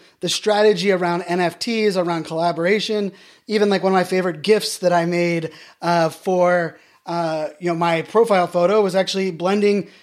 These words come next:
three of my favorite N F T projects together with Crypto Dads, Bubblegum Kids, and, uh, Secret Superlative Society. So we're gonna get into this kind of, like, breakdown of the three-by-three strategy. But remember, it's really important to not only do your own research,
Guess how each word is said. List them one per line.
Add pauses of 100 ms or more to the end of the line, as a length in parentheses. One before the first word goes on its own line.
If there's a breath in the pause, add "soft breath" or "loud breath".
three
of
my
favorite
N
F
T
projects
together
with
Crypto
Dads, (340 loud breath)
Bubblegum
Kids,
and,
uh,
Secret
Superlative
Society.
So (460 loud breath)
we're
gonna
get
into
this
kind
of,
like,
breakdown
of
the
three-by-three
strategy. (320 loud breath)
But
remember,
it's
really
important
to
not
only
do
your
own
research,